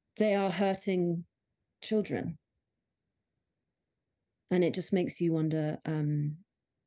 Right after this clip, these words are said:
it, it's hard not to get negative, you know, 'cause it's not helpful.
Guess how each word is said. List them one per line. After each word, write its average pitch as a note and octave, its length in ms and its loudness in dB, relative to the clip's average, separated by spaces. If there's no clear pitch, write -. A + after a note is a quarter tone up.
it, D#3 160 0
it's G3 180 2
hard C#4+ 300 2
not C#4 300 6
to A#3 100 -6
get A3 200 -2
negative, F3 680 0
you A3 120 4
know, G3 140 4
'cause F#3 160 -6
it's - 140 -6
not A3+ 160 2
helpful. - 560 -2